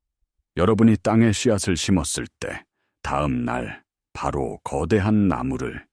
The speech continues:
기대하지는 않습니다. 여러분은 씨앗이 땅속 어둠 속에서 보이지 않는 변화를 겪고 있다는 것을 믿습니다. 뿌리를 내리고 껍질을 깨고 싹을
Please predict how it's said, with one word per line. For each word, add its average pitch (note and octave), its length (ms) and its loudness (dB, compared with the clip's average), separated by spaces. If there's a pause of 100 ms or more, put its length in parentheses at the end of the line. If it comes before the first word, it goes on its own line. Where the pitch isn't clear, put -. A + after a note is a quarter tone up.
(120)
기대하지는 D2+ 760 -2
않습니다. D2+ 760 -4 (920)
여러분은 G#2 460 6
씨앗이 F#2 600 0 (100)
땅속 G2 680 0
어둠 G#2 380 4
속에서 D#2+ 560 -4 (440)
보이지 F2 420 2
않는 B1+ 340 -4
변화를 B1+ 500 -6
겪고 - 380 -4
있다는 A#2+ 360 -8
것을 - 280 -10
믿습니다. - 600 -10 (460)
뿌리를 D#3 440 4
내리고 B1+ 440 -2 (300)
껍질을 A2 680 0
깨고 D2 340 -4 (460)
싹을 D3 460 0